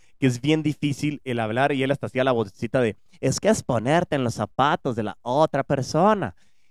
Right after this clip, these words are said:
Y yo lo entiendo, pero es difícil ponerte en los zapatos de la otra persona si no tengo la misma talla, si no me quito mis zapatos primero. Y es salir de mí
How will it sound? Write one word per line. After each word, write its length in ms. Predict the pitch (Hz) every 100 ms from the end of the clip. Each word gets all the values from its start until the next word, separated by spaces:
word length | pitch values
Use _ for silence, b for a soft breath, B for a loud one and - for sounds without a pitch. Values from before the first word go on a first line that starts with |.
| - -
Y 80 |
yo 100 | 160
lo 60 | 214
entiendo, 480 | 220 - 233 214 - - - -
pero 120 | -
es 60 | 160
difícil 560 | 202 - 226 208 147 131
ponerte 280 | 127 123
en 40 | 147
los 80 | 135
zapatos 280 | 127 127
de 60 | 127
la 60 | 120
otra 140 | 139
persona 280 | 113 117 131
si 100 | 120
no 160 | 113 - - -
tengo 160 | 131
la 80 | 120
misma 260 | 110 107 95
talla, 360 | 135 110 104 - - - -
si 140 | -
no 100 | 139
me 100 | 139
quito 220 | - -
mis 180 | 151 127
zapatos 600 | - 98 - 120 - 131
primero. 380 | - 110 101 90 - - b
Y 120 | - 156
es 140 | - -
salir 640 | - - 147 131 165 185 156
de 160 | 151
mí 360 | 143 165 196